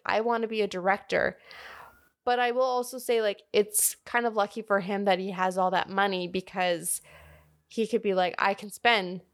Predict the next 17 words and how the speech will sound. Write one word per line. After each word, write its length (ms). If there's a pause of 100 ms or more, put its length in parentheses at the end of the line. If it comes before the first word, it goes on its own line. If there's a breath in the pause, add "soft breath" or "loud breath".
two 240
weeks 320
working 340
on 160
something, 460
and 80
it 100
doesn't 280
matter 240
if 100
I'm 220 (400 loud breath)
not 320
getting 260
paid, 640 (260)
'cause 180
I 100
have 260